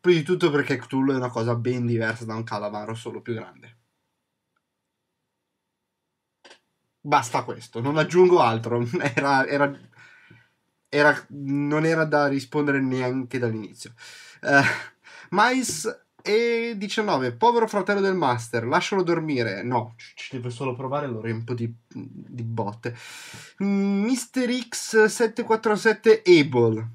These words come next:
Ok. Master, non c'entra una sega. Ma come? Eh, al vlog, ok, ma ti prego rispondimi. È normale che su Diablo tre mi abbiano dato la corona di Leoric come equipaggiamento leggendario con descrizione alla corona del re, del re nero?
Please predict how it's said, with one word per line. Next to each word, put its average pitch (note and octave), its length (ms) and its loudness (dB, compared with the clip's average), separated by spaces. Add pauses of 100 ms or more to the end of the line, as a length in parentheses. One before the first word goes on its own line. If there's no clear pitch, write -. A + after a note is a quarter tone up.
(1300)
Ok. A#2+ 400 -8 (300)
Master, C3 460 2 (560)
non F#3 300 2
c'entra C#4 380 -2
una G#3+ 120 0
sega. A2+ 520 -4 (360)
Ma - 100 -16
come? G2+ 440 -6
Eh, C#3+ 720 -4
al D#3 380 4
vlog, C3+ 540 0
ok, C3 360 2
ma C3+ 120 0
ti E3 140 -8
prego G#3 320 0
rispondimi. A#3+ 840 -2 (360)
È D#3 100 -4
normale F#3 460 2
che F3 100 -12
su E3 140 -10
Diablo F3 380 -2
tre G#3+ 340 0
mi F3 160 0
abbiano F#3 340 0
dato F#3+ 240 -4
la E3 120 -2
corona F3 360 -2
di D#3 140 -8
Leoric D#3 640 2
come C3+ 200 -4
equipaggiamento D3+ 600 -6
leggendario E3 500 -4
con E3+ 140 -6
descrizione D3+ 560 -8
alla D#3 120 0
corona E3+ 360 -2
del C#3+ 140 -4
re, D3+ 380 -4
del C3+ 200 -6
re D#3 180 -2
nero? D#3 420 -2